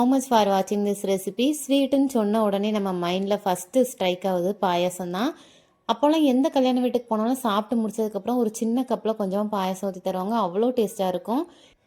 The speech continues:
அந்த டேஸ்ட் கொஞ்சம் கூட மாறாம வீட்லயே எப்படி சூப்பரா செய்யலாம்னு நான் உங்க கூட ஷேர் பண்ண போறேன்.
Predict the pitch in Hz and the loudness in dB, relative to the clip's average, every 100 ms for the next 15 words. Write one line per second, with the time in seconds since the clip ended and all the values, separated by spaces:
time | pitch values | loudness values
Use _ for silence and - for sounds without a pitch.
0 | _ - 262 311 370 320 302 320 294 254 | _ 4 6 6 6 6 4 2 2 4
1 | 254 269 269 262 226 208 220 240 226 233 | 4 4 4 4 2 2 0 0 0 4
2 | 247 247 196 196 214 214 202 208 208 185 | 6 6 4 0 -2 -2 -2 -2 0 -2
3 | 190 214 185 185 202 202 180 - 190 180 | -2 -2 -4 -4 -2 0 0 -2 -6 -4
4 | 190 247 | -2 -2